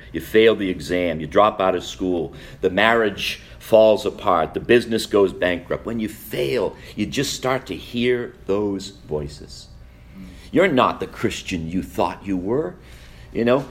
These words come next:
why would they want to have you in their ministry when your life is just riddled with failure so often? Those voices, they are hard to deal with,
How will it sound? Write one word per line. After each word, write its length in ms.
why 280
would 180
they 160
want 260
to 60
have 260
you 200
in 120
their 200
ministry 600
when 220
your 180
life 360
is 120
just 220
riddled 440
with 140
failure 720
so 380
often? 360
Those 240
voices, 580
they 180
are 120
hard 480
to 40
deal 300
with, 320